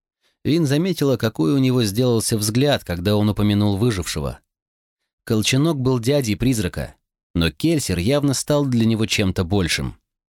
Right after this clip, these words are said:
как и для всех остальных. «Хотел бы я быть сильным, Вин,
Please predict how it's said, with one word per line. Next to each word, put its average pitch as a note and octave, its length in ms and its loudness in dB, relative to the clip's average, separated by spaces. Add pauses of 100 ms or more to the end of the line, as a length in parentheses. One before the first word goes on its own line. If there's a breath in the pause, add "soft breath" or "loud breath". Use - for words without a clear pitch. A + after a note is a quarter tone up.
(220)
как - 260 -2
и G#2+ 40 -2
для F2 160 2
всех - 260 -2
остальных. D2+ 580 -2 (1300)
«Хотел E3 340 0
бы E3+ 120 2
я D#3+ 100 2
быть D3 180 0
сильным, E3 440 0
Вин, G#2 360 -2